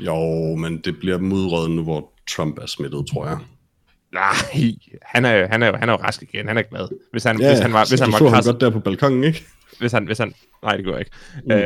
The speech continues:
Speaker 2: Øh, hvis han, <laughs> hvis, hvis han går hen og dør, før filmen skal, skal releases, så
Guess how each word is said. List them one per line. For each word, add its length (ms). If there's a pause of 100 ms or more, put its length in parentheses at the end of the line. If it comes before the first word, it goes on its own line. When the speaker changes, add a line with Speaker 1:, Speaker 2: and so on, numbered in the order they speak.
(100)
Speaker 2:
Øh, 60
hvis 160
han, 320
<laughs> 40
hvis, 160 (200)
hvis 140
han 120
går 80
hen 180
og 180
dør, 240
før 240
filmen 360
skal, 280 (280)
skal 300 (240)
releases, 420
så 240